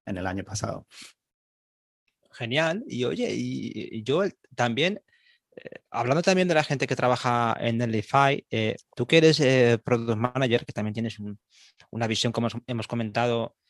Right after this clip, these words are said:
Speaker 2: eh, m-, muy grande de lo que es los perfiles profesionales, ¿qué, qué perfiles contratan en Netlify? O sea, ¿cuál-, cuáles son las personas que se están incorporando? ¿Suelen ser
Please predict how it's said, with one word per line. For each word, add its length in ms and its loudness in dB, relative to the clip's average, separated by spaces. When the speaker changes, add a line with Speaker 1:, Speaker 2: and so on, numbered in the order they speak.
Speaker 2:
eh, 220 -14
m-, 540 -18
muy 320 -4
grande 320 2
de 100 -2
lo 160 -4
que 120 -6
es 60 -2
los 120 -2
perfiles 400 -4
profesionales, 720 -6
¿qué, 340 -8
qué 160 -2
perfiles 460 0
contratan 480 2
en 160 2
Netlify? 360 2
O 40 -4
sea, 140 0
¿cuál-, 260 -2
cuáles 320 -2
son 120 -6
las 120 -4
personas 340 -4
que 60 -6
se 60 -4
están 160 -4
incorporando? 600 -2
¿Suelen 320 -4
ser 400 0